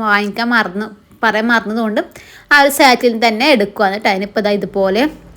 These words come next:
നല്ല വശം, അത് നല്ല തുണിയും, അത് പിന്നെ നമുക്ക് അടുത്ത് വെക്കേണ്ട സാറ്റിൻ ഒരുമിച്ച് വെച്ചിട്ട് നമുക്ക്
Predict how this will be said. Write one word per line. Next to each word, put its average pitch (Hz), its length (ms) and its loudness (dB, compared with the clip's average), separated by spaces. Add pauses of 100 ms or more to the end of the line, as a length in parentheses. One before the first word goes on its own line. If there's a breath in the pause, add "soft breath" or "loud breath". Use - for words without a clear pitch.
(800)
നല്ല 220 180 -2 (100)
വശം, 254 280 2 (120)
അത് 262 180 2
നല്ല 240 160 6 (100)
തുണിയും, 269 340 2
അത് 262 160 4
പിന്നെ 262 160 -2 (160)
നമുക്ക് 254 260 -6 (280)
അടുത്ത് 262 260 0
വെക്കേണ്ട 269 320 0
സാറ്റിൻ 240 380 0
ഒരുമിച്ച് 220 400 -4
വെച്ചിട്ട് 262 420 -2 (400 loud breath)
നമുക്ക് 240 220 -2